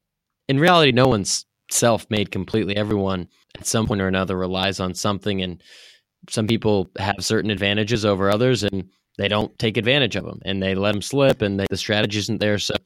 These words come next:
I think you gotta deal, you gotta play whatever cards you're dealt, and, you know, she's played hers quite well. Maybe just to wrap this up, I know we're, we're getting close to the time here. I, I'd love to hear, you know, maybe one, one last piece before you sign off.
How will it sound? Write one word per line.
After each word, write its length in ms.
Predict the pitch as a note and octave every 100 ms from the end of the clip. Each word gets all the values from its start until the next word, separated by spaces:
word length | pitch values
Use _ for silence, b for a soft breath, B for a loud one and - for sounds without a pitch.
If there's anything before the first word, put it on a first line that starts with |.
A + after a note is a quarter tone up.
| B B B
I 80 | A2+
think 260 | B2 A2 - _
you 200 | G#2+ A#2+
gotta 220 | A#2 G#2+
deal, 480 | G2+ G#2+ A2 G#2 G2+ _ -
you 220 | A2 A2+
gotta 240 | A2 G2 - _
play 300 | - C#3 C3
whatever 260 | G#2+ A2 G2
cards 200 | - G#2+
you're 80 | F#2
dealt, 300 | G#2+ G2+ F#2
and, 220 | F#2 F2+ -
you 80 | F#2+
know, 80 |
she's 240 | F#2 G#2+ F2+ _ _
played 180 | G#2+ G2+
hers 160 | G2
quite 200 | - G2+ F2+
well. 360 | G#2 F#2+ F2+ B B B B B _ _ -
Maybe 220 | C3 C3
just 180 | C3+ -
to 60 |
wrap 260 | A#2 B2 -
this 220 | A2+ -
up, 260 | B2 A2+ G#2
I 80 | G#2+
know 100 | A2
we're, 180 | G2+ F#2+
we're 160 | - G#2
getting 180 | F2+ G2+
close 280 | G#2+ G#2+
to 100 | -
the 60 | G2+
time 320 | - G#2+ G#2
here. 260 | G2+ G2 F2 -
I, 160 | A#2 A2+
I'd 180 | C3
love 180 | C#3 C3+
to 120 | B2+ A#2+
hear, 400 | A#2+ A2+ G#2+ - B B B
you 80 | G2+
know, 100 | F#2 _ A#2
maybe 160 | A2
one, 360 | G2+ A2 A#2 A2 A2
one 220 | A#2+ A2+
last 320 | G#2+ G#2 -
piece 240 | A2 G#2+
before 320 | - G2 G#2 G2
you 80 |
sign 260 | - G2 G2
off. 260 | F#2+ G2